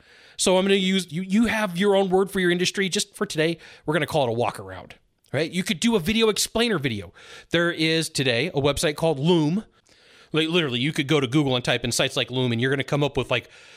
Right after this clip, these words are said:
Jing, Cam Studio, Camtasia, Active Presenter, Record My Desktop, Wink, ScreenFlow, X, F X Home. I mean, like, I could just go on and on and on. Some of these are gonna be free,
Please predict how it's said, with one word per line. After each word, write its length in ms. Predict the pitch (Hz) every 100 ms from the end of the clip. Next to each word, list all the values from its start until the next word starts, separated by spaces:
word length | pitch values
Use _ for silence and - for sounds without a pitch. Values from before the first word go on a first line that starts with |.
| - 123
Jing, 600 | 120 170 151 123 113 98 _
Cam 320 | - 160 156 135
Studio, 500 | - 165 131 117 113
Camtasia, 840 | - 147 139 151 156 147 123 113 -
Active 360 | 147 147 165 131
Presenter, 560 | 151 131 147 131 110 - - -
Record 340 | 151 - 170
My 100 | 151
Desktop, 560 | 135 143 123 - 110 -
Wink, 300 | 160 160 -
ScreenFlow, 800 | - 175 175 175 156 135 113 98 - - _
X, 240 | 175 190 208
F 180 | 180 190
X 180 | 190 -
Home. 300 | 202 180 127
I 100 | 147
mean, 100 | 170
like, 100 | 160
I 80 | 165
could 140 | 196
just 140 | 175 165
go 180 | 170
on 340 | - 165 165 175
and 140 | 147
on 160 | 151 151
and 80 | 160
on. 120 | 135
Some 140 | 151
of 60 | 156
these 120 | 160
are 40 |
gonna 140 | 165 170
be 100 | -
free, 320 | - 269 311